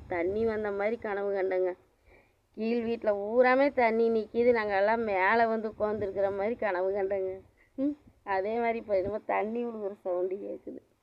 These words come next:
இங்கெல்லாம் வராதுங்க. நம்மளுக்கு எப்ப பார்த்தாலும் இங்க வறட்சியாவே தான் கிடக்கு. மழை பெஞ்சதுன்னா தான் கொஞ்சம் நல்லா இருக்கும். ஓகேங்க.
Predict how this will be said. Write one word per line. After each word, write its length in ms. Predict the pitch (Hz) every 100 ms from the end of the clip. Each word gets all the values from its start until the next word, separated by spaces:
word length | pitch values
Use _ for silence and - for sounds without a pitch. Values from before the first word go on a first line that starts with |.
| _ _ _ _ _ _ _ _ _ _ _ _ _ _ _ _ _ _ _ _ _
இங்கெல்லாம் 840 | - 190 196 214 233 233 233 254
வராதுங்க. 520 | 254 233 240 240 240 233 - -
நம்மளுக்கு 360 | 185 185 175 185
எப்ப 340 | 180 160 160
பார்த்தாலும் 480 | 180 190 - 202 208
இங்க 420 | 214 202 180 165
வறட்சியாவே 840 | 180 185 170 - 226 214 214 214
தான் 160 | 220 226
கிடக்கு. 360 | 202 190 196 185 _ _ -
மழை 260 | 185 196
பெஞ்சதுன்னா 500 | 226 240 226 226 214
தான் 120 | 226
கொஞ்சம் 220 | 233 202 190
நல்லா 340 | 202 202 196
இருக்கும். 340 | 196 - 196 - - _ _ _ _ _ _ _ _ _ _ _ _ _ _ _ _ _ _ _ _ _ _ -
ஓகேங்க. 640 | 202 214 240 233 233